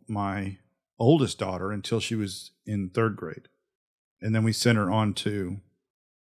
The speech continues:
public school. And we were responsible for teaching her early history. And I wanted to give her a basic understanding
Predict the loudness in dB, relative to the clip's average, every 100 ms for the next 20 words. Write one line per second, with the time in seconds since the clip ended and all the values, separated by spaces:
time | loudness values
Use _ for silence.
0 | _ _ _ _ _ 2 2 4 -2 -2
1 | -10 -12 _ _ _ _ _ _ _ _
2 | _ _ _ _ _ _ _ 0 6 10
3 | 10 10 6 _ _ _ _ _ _ _
4 | 0 2 2 4 4 4 2 -4 -4 -4
5 | -2 -2 -6 -4 -2 -2 -4 -10 _ _
6 | _ _ _ _ _ _ _ 0 4 4
7 | 4 0 -4 _ _ 4 4 4 -2 0
8 | 0 -2 _ _ _ _ -2 0 0 -2
9 | -6 _ _ _ _ _ 0 2 4 4
10 | 2 4 0 2 2 2 -4 -4 -4 -4
11 | -6 -6 -4 -6 -8